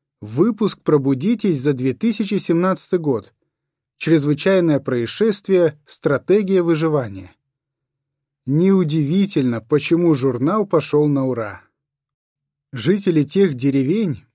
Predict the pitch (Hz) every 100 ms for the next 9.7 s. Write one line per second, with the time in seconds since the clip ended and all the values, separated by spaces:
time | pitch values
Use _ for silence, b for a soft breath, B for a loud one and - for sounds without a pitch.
0 | _ 131 123 175 151 131 143 127 175 220
1 | 202 175 151 160 156 156 180 160 131 -
2 | 123 120 190 196 147 120 98 _ _ _
3 | _ 120 170 160 - 156 - 226 196 -
4 | 196 175 - 135 131 101 95 - _ _
5 | _ _ 113 139 175 151 151 139 135 175
6 | 160 113 92 _ _ _ _ _ 160 143
7 | 160 220 220 196 202 190 165 185 196 131
8 | 107 92 - 127 - 226 185 151 151 151
9 | 151 127 110 101 92 -